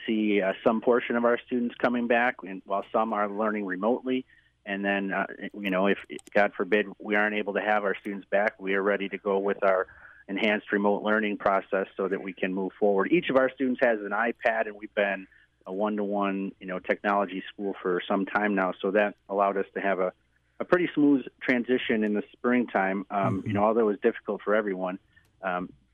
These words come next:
Speaker 1: academically we were able to c-, carry forward, and, and we look to continue that here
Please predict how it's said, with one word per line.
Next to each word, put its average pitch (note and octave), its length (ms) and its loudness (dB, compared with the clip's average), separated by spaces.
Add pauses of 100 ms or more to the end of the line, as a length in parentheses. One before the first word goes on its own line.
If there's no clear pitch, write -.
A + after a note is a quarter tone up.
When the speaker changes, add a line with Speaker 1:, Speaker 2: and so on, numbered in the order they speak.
(160)
Speaker 1:
academically A2 680 0
we G2 60 -4
were G2 120 2
able F#2+ 180 0
to F#2 160 -8
c-, G2+ 100 -8 (160)
carry G2 200 2 (100)
forward, G2 380 0
and, F#2 220 -2
and G2 160 -6
we F#2+ 100 0
look F#2+ 220 0
to - 80 -12
continue G2 500 -2
that F#2 260 2
here F#2 380 -2